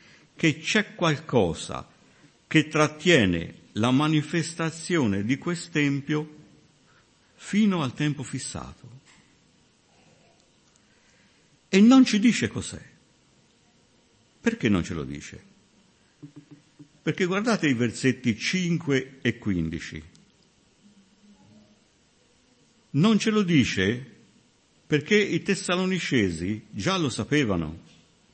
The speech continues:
Questa lettera era inviata a loro, non a noi di Pistoia. Era invia-, inviata ai tessalonicesi,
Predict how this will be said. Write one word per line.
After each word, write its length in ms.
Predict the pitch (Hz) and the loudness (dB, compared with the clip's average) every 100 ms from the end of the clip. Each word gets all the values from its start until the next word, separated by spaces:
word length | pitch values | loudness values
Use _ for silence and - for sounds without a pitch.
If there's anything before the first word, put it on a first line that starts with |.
| _ _ _ _ | _ _ _ _
Questa 260 | 147 135 | -6 -2
lettera 520 | 175 127 107 95 98 - | 0 0 0 2 2 0
era 340 | 113 123 135 | 0 0 -2
inviata 540 | 123 113 123 127 117 | -2 0 2 0 0
a 40 | 110 | 0
loro, 600 | 113 135 90 78 - - | 2 2 0 -4 -12 -8
non 220 | 143 165 | -2 0
a 60 | 107 | 2
noi 220 | 101 95 | 2 2
di 100 | 95 | -2
Pistoia. 580 | 95 87 - 85 78 87 - - _ _ _ _ _ | -6 -12 -8 -8 -8 -10 -18 -20 _ _ _ _ _
Era 240 | - 104 113 | -4 0 2
invia-, 420 | 131 147 165 151 | 2 0 -2 -2
inviata 1040 | 120 123 135 143 190 123 123 117 175 139 - | 2 2 4 2 0 0 -2 -2 -6 -8 -8
ai 280 | 104 107 104 | -6 -6 -6
tessalonicesi, 1080 | 139 135 107 110 131 147 95 87 80 107 | -6 -4 -2 -2 -2 -4 -4 -6 -6 -10